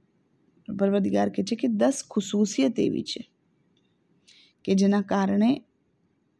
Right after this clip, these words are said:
મોહમ્મદ સલ્લલ્લાહુ અલૈહિ વસલ્લમની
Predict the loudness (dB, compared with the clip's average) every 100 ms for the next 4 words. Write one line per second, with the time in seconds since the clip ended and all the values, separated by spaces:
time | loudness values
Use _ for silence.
0 | _ _ _ _ _ _ -2 -2 0 2
1 | 2 2 0 -4 -18 -4 0 2 4 2
2 | 0 -2 0 2 2 2 4 2 2 2
3 | 4 4 4 4 4